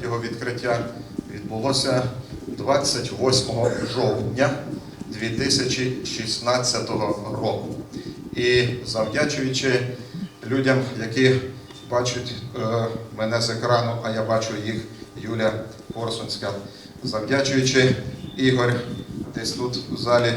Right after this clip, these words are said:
Корсунський, який прибув до нас із, е,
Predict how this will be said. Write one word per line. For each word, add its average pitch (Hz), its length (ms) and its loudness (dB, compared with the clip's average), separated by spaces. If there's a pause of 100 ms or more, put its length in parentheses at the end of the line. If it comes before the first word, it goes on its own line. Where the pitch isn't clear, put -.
(180)
Корсунський, 120 540 0
який 117 140 0
прибув 117 560 0 (220)
до 117 240 -2
нас 120 320 2 (260)
із, - 180 -2 (600)
е, 110 260 0